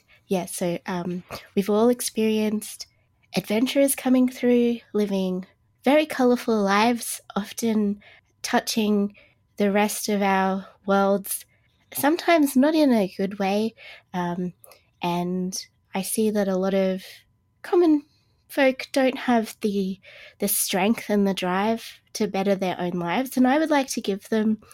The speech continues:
that power through lycanthropy. Um, so what it is, it's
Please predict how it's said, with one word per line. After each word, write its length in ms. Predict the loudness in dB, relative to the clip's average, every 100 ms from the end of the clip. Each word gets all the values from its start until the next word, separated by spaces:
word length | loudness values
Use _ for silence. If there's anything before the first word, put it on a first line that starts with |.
| -20 -20 -20 -4
that 220 | -4 -2
power 400 | -2 0 2 -2
through 260 | 0 0 2
lycanthropy. 1080 | 2 0 0 0 0 0 0 -4 -4 -8 -14 -20 -20 -20 -8
Um, 400 | -4 -4 -4 -8 -14 _ _ _ _ -16 -10
so 480 | -2 2 2 2 0 -6 _ -2
what 200 | 0 2
it 140 | 2
is, 500 | 2 0 -4 -10 -14 _ _ _ _ _ _
it's 680 | -2 -2 -4 -10 -10 -10